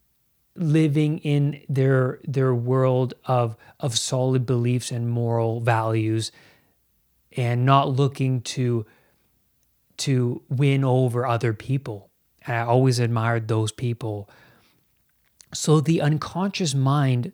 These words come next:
absorbs these labels and beliefs from the people around us, right? That's the sponge in, in us growing up. And this conditioning then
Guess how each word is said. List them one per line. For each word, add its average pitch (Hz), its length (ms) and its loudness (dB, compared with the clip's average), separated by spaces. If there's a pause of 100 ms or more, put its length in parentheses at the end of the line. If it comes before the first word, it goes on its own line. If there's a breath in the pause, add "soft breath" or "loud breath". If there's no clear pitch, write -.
absorbs 131 880 2 (460 soft breath)
these 127 380 -2
labels 120 760 2 (560 soft breath)
and 151 300 2
beliefs 127 680 2 (420)
from 139 160 2
the 120 80 0
people 131 400 -2
around 113 380 0
us, - 340 -12 (880)
right? 117 340 -2 (100)
That's 123 420 0
the 135 140 -2
sponge 127 640 0
in, 131 280 -4 (160)
in 135 180 0
us 120 300 0
growing 113 420 0
up. 120 320 -2 (800 soft breath)
And 131 260 4
this 147 240 0
conditioning 135 960 -2 (480)
then 143 600 4